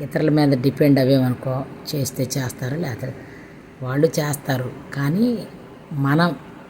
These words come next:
మనం దేవుణ్ణి అడుక్కోవాలి. మన బాగా, బాగోగులు మనమే ఫస్ట్ అడుక్కుంటే దేవుడికి తెలిసింది. కొంతమంది, చాలామంది సిగ్గుపడి పాస్టర్ గారి చేత చేయించుకుంటారు, ఇరుగు పొరుగు ఆమెను కూడా చేయమంటారు. చేస్తారు, వాళ్ళకి గుర్తు వచ్చినప్పుడు చేస్తారు.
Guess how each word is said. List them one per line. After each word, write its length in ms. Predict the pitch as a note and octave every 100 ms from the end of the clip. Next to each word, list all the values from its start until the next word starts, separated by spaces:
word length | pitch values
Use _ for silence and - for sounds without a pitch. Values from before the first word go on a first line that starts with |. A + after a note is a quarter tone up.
| - -
మనం 380 | D3+ C#3 E3 E3
దేవుణ్ణి 360 | D#3+ E3+ E3 D#3
అడుక్కోవాలి. 400 | C#3 - C3+ C3+
మన 200 | C3 C3+
బాగా, 420 | C3 C3+ C3+ C#3+
బాగోగులు 720 | C3 C3+ C#3 C#3 C3+ C#3 F#3+ D#4+ - - - - - - -
మనమే 360 | C3 C3 D3
ఫస్ట్ 360 | D3+ D3+ C#3 -
అడుక్కుంటే 580 | C3 B2+ C#3+ B2 F3+ A3+ - - - -
దేవుడికి 360 | C#3 D#3 D3 C#3+
తెలిసింది. 360 | C3+ A#2+ B2
కొంతమంది, 480 | B2+ D3+ C3+ C#3+ D#3 D3+ D3+
చాలామంది 420 | C#3 C#3 D3+ D#3
సిగ్గుపడి 680 | - D3 C#3 D3+ C#3 C#3+ C#3+ - - - - - - -
పాస్టర్ 280 | C#3+ C3+ C#3
గారి 260 | C#3 C#3
చేత 160 | C3+ A#2+
చేయించుకుంటారు, 680 | C3+ - - C3+ C3 C3 B2+ - -
ఇరుగు 200 | C#3+ C#3
పొరుగు 300 | C#3 D3+ C#3
ఆమెను 180 | C#3+ C#3
కూడా 200 | C3+ D3 - - - - - - -
చేయమంటారు. 560 | D3 C#3+ C3 A#2+ - C#3
చేస్తారు, 420 | C3 F3 - F#3+
వాళ్ళకి 240 | D3+ D3
గుర్తు 320 | A#2 D3 - G3+
వచ్చినప్పుడు 360 | F#3 F#3+ F3
చేస్తారు. 500 | D#3+ D3+ C#3+ - A#2